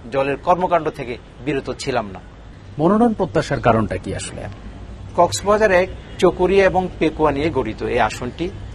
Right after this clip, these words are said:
Speaker 1: এই আসনটি স্বাধীনতার পর থেকে আমরা আওয়ামী লীগের দলীয় কোনো, আহ, ব্যক্তি আমরা নির্বাচিত হতে পারিনি।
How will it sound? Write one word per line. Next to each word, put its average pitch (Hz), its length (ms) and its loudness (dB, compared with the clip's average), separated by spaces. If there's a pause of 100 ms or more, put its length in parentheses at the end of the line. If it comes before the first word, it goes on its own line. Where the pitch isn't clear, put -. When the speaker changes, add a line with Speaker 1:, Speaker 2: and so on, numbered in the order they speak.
(260)
Speaker 1:
এই 160 80 2
আসনটি 185 400 0
স্বাধীনতার 190 540 0 (140)
পর 180 140 0 (100)
থেকে 151 280 -2 (920)
আমরা 160 260 4
আওয়ামী 170 300 6
লীগের 156 320 2 (540)
দলীয় 170 300 6
কোনো, 165 300 -2
আহ, 123 800 -6 (480)
ব্যক্তি 165 300 2
আমরা 151 160 2
নির্বাচিত 143 480 -2
হতে 131 260 -4
পারিনি। 110 340 -2